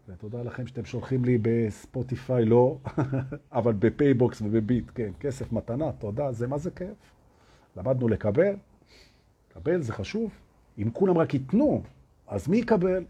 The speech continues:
אז אני מקבל, תודה. <laughs> ואנחנו נתראה, אה,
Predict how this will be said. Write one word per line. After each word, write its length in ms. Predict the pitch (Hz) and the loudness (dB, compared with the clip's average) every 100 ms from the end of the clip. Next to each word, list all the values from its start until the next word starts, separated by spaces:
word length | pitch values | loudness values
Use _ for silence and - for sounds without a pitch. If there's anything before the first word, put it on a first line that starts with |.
| - | -10
אז 160 | 107 | -4
אני 140 | 131 175 | -2 2
מקבל, 380 | 139 131 127 92 - | 2 2 0 -10 -14
תודה. 300 | 104 98 117 - _ _ - | -12 -10 -10 -12 _ _ -16
<laughs> 1600 | 101 - 131 - 101 - - - - - - _ _ - - - | -14 -6 -8 -6 -12 -12 -16 -16 -16 -18 -20 _ _ -20 -20 -12
ואנחנו 680 | 85 104 - 113 104 104 104 - _ _ - _ _ _ | -2 0 2 2 2 2 -2 -8 _ _ -20 _ _ _
נתראה, 680 | 98 - 90 127 151 139 139 - - _ - | -18 -14 -8 -2 2 2 2 -2 -14 _ -12
אה, 240 | 92 92 | -6 -4